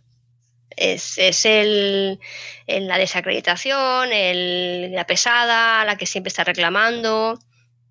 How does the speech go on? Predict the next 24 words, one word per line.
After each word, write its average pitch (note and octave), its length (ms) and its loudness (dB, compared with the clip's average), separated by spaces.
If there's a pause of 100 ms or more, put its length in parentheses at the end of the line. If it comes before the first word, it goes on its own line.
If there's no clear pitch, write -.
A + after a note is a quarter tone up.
(720)
Y E3 360 -6
bueno, D#3+ 340 -10 (180)
entonces F3+ 520 0 (320)
es - 160 -6
una G3+ 80 2
manera F#3 340 4
de G3 100 2
quitarte F#3 280 0
de F3+ 80 0
encima F#3+ 320 0
porque G#3+ 220 -6
molestas. F3 800 0 (1300)
Y G#3 200 2
hay, G3 280 0
hay G#3 120 4
profesionales A#3 760 2
maravillosos G3 1200 -2
de A#3+ 60 -2
la G#3 120 2
educación A3 760 0
que F#3+ 340 2
no F#3 360 0
tienen G3+ 340 0
esa... F#3 680 -2